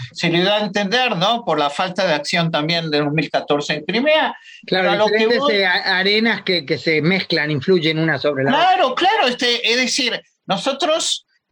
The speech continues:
Speaker 1: obviamente, para tratar de entender lo que pasa en el mundo, dividimos las diferentes arenas, pero está todo <laughs> de alguna forma conectado. Por ejemplo,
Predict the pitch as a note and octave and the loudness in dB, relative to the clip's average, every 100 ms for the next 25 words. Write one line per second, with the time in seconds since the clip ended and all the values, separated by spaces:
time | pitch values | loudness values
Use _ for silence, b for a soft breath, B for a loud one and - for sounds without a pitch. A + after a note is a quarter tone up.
0 | - G#3 A#3+ A#3+ B3 B3+ F#3+ F3 D#3 D#3+ | -4 0 2 2 0 -4 -4 0 0 0
1 | - - A3+ B3+ B3+ A#3+ G#3 G3 A3+ A#3+ | 0 0 0 0 0 -2 -2 0 0 2
2 | G#3 G3 F3 A3+ A3+ A#3+ A#3+ B3 C#4 D#4+ | 0 -2 -4 -4 -2 0 0 0 0 2
3 | D4 A#3 G#3+ G#3 A#3+ C4 D4+ A#3 B3 G3 | 2 2 0 0 0 2 2 2 -2 -2
4 | G#3 B3 C4 C4 A3+ C#4 D4 C4+ C#4 G3+ | -2 0 -2 0 0 0 0 -2 0 -2
5 | G#3+ G#3+ B3 B3 C#4 D#4+ C#4 C4+ C4 G#3 | -2 -2 -4 -2 2 4 2 0 0 0
6 | - - - F#3+ A3 C4 C4+ C4 C4+ C#4 | -2 -10 -4 0 0 2 0 0 -2 0
7 | B3+ A#3+ A#3 A#3 - F#4 G4+ A3+ F3 F3+ | -2 0 0 -4 -2 0 2 2 2 0
8 | F3+ F3 G#3+ F#3 B3 B3 A3 - | 0 0 -4 -2 2 4 2 0